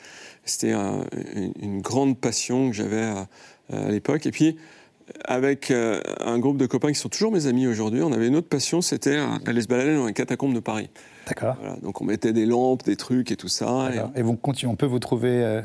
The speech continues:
Speaker 2: euh,
Speaker 1: Non,
Speaker 2: les
Speaker 1: j'y vais plus
Speaker 2: non.
Speaker 1: du tout.
Speaker 2: <laughs>
Speaker 1: Ça doit faire vingt ans que j'y suis pas allé.
Speaker 2: Et, et donc à quinze ans, donc, euh, euh, vous, comme vous l'avez dit, vous, vous quittez l'école et donc vous commencez sur des chantiers. Donc vous êtes ouvrier, vous portez des gravats, des sacs de sable. Vous êtes un peu aussi électricien. Comment votre famille,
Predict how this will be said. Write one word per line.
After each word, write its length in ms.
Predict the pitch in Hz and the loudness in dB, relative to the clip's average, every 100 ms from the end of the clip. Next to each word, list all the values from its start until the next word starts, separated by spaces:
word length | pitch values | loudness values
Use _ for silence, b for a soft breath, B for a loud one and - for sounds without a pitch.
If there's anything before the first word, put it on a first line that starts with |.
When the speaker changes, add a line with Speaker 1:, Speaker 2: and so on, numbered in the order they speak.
| - 110 | -6 -6
Speaker 2:
euh, 300 | 107 104 107 | -4 -2 2
Speaker 1:
Non, 180 | 147 160 | 4 4
Speaker 2:
les 60 | |
Speaker 1:
j'y 100 | 147 | 4
vais 120 | 139 | 2
plus 100 | 117 156 | 2 2
Speaker 2:
non. 40 | |
Speaker 1:
du 120 | 147 | 2
tout. 160 | 135 131 117 | 4 2 4
Speaker 2:
<laughs> 100 | 113 | 2
Speaker 1:
Ça 120 | - | 2
doit 120 | 110 113 | 0 0
faire 220 | 113 107 | -2 0
vingt 220 | 117 117 | 0 0
ans 40 | 127 | -2
que 40 | |
j'y 80 | 113 | -2
suis 140 | 110 | -6
pas 160 | 104 101 | -4 -2
allé. 200 | 107 120 B B B | -2 -4 B B B
Speaker 2:
Et, 160 | 139 151 | 0 4
et 60 | |
donc 140 | 139 147 | 4 2
à 80 | |
quinze 260 | 123 160 151 | 2 0 2
ans, 140 | 170 | 2
donc, 240 | 127 117 117 | 4 2 4
euh, 280 | 107 104 104 | 4 4 2
euh, 260 | 110 101 101 | 0 0 -2
vous, 320 | - - 120 104 | -6 -6 -4 -2
comme 200 | - 107 | -2 0
vous 80 | 104 | 0
l'avez 160 | 101 | 2
dit, 80 | 110 | 2
vous, 140 | 110 104 | 2 0
vous 120 | 98 | -2
quittez 300 | 95 110 127 | -2 0 0
l'école 380 | 104 139 180 - | 2 2 2 2
et 120 | 123 | 2
donc 120 | 131 | 2
vous 140 | 123 120 | 0 2
commencez 420 | 156 139 - 180 | 2 2 0 0
sur 220 | - 110 | 0 0
des 120 | 113 | 0
chantiers. 440 | - - 165 156 160 | 0 -2 0 2 2
Donc 100 | 107 | 2
vous 160 | 101 | 2
êtes 160 | 101 - 170 | 0 0 2
ouvrier, 400 | 147 131 123 151 | 4 4 4 4
vous 140 | 117 | 2
portez 300 | 131 - 139 | -2 2 2
des 100 | 120 | 4
gravats, 420 | 107 120 113 135 | 2 2 4 4
des 140 | 127 - | 4 2
sacs 260 | 151 123 | 2 2
de 80 | 123 | 0
sable. 420 | - 120 156 123 B B B | 2 4 4 0 B B B
Vous 120 | 117 110 | 0 2
êtes 100 | 120 | 2
un 80 | |
peu 100 | 113 | 2
aussi 280 | 131 - 139 | 2 2 2
électricien. 580 | 147 135 117 123 - 156 | 4 2 2 -2 2 0
Comment 280 | 180 156 196 | 2 0 2
votre 180 | 131 - | 0 0
famille, 380 | - 131 156 | 0 2 2